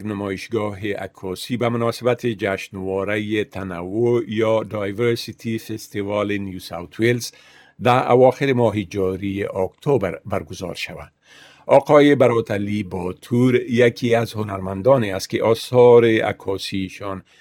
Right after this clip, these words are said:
در این نمایشگاه به نمایش گذاشته می‌شه.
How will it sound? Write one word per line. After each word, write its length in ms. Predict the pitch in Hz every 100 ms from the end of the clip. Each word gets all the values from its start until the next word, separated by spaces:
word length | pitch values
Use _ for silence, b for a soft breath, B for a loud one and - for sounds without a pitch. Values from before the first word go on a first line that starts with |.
| b b 101
در 160 | 104
این 340 | - 113 113 107
نمایشگاه 800 | 98 92 92 - 98 90 87 - _ _ _
به 160 | 98
نمایش 440 | 95 92 92 87 -
گذاشته 480 | 90 87 85 - 87
می‌شه. 340 | 80 - -